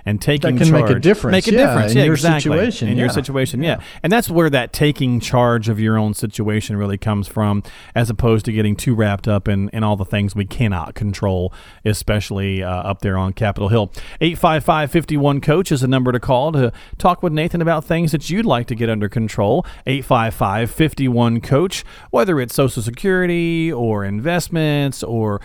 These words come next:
Speaker 1: retirement planning or whatever the case is, Nathan can certainly give you a hand, but you have to reach out to him to get started. There's no cost, there's no obligation, so give him a jingle. Eight five five fifty-one coach. Eight five five fifty-one coach.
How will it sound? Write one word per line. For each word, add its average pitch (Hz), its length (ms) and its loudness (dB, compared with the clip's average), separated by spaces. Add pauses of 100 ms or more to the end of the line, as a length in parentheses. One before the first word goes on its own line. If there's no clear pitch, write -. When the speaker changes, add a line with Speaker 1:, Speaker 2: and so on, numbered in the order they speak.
(140)
Speaker 1:
retirement 175 480 0
planning 156 380 -2
or - 20 -4
whatever 220 200 0
the 180 80 -6
case 143 300 -2
is, 120 200 -2
Nathan 131 300 -2
can 113 160 -2
certainly 131 360 0
give 117 220 0
you 117 120 -2
a 110 60 -2
hand, 123 300 -2
but - 160 -4
you 143 60 -4
have 139 280 -6
to 143 100 -6
reach 139 260 -4
out 139 260 -4
to - 80 -2
him 123 140 0
to 113 60 -2
get 107 160 -10
started. 139 400 -2 (260)
There's - 140 -4
no 240 120 0
cost, 170 300 0
there's 131 120 -4
no 131 180 4
obligation, 120 600 -2
so 180 120 -8
give 190 140 -2
him 208 100 0
a 214 40 0
jingle. 202 340 0 (100)
Eight 202 200 0
five 135 260 2
five 139 340 -2
fifty-one 110 580 0
coach. 190 380 -2 (440)
Eight 127 180 -2
five 113 240 2
five 104 560 0
fifty-one 110 1040 -2
coach. 127 500 -2